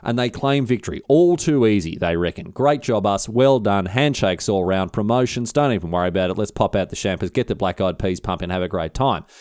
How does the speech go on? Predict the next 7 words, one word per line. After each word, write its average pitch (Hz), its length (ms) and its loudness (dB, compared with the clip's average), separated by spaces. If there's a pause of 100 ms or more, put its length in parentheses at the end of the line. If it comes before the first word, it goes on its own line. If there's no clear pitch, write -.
(500)
However, 143 380 4 (960)
they 107 140 0
had 104 160 -4
walked 113 340 -2 (100)
right 120 440 -2
into 101 540 -4 (120)
Artemisia's 87 800 -4